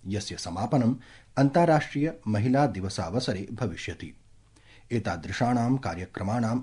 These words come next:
आयोजनं राज्यमण्डलस्तरेऽपि भविष्यति। अवधेयं वर्तते यत् अस्याः योजनायाः आरम्भः प्रधानमन्त्रिणा नरेन्द्रमोदिना पञ्चदशोत्तर द्विसहस्रतमवर्षस्य जनवरी मासस्य द्वाविंशति दिनाङ्के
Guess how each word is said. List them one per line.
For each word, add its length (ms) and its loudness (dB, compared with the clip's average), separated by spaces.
आयोजनं 520 0
राज्यमण्डलस्तरेऽपि 1900 2
भविष्यति। 600 -2
अवधेयं 480 -6
वर्तते 480 0
यत् 260 4
अस्याः 500 4
योजनायाः 720 0
आरम्भः 560 0
प्रधानमन्त्रिणा 1120 -4
नरेन्द्रमोदिना 920 6
पञ्चदशोत्तर 840 0
द्विसहस्रतमवर्षस्य 1500 -4
जनवरी 380 8
मासस्य 540 2
द्वाविंशति 640 -4
दिनाङ्के 580 -2